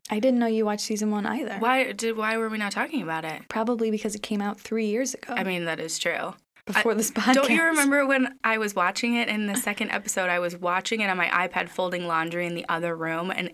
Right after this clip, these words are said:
Speaker 2: Eric goes, "Are you listening to, are you watching porn?"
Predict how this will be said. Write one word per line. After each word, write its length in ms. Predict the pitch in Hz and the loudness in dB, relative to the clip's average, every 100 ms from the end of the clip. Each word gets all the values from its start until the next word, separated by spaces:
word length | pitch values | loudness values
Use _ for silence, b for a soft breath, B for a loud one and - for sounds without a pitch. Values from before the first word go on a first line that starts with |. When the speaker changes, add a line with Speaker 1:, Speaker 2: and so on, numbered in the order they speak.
| - | -2
Speaker 2:
Eric 320 | 170 170 170 | 0 0 0
goes, 220 | 175 170 - | -4 -2 0
"Are 60 | 220 | 0
you 140 | 254 | 2
listening 320 | 440 494 587 587 | 0 0 2 2
to, 80 | 508 - | 0 0
are 80 | - | 2
you 80 | 339 | 2
watching 220 | 440 571 523 | 2 0 -4
porn?" 400 | - 196 202 302 | -2 2 4 4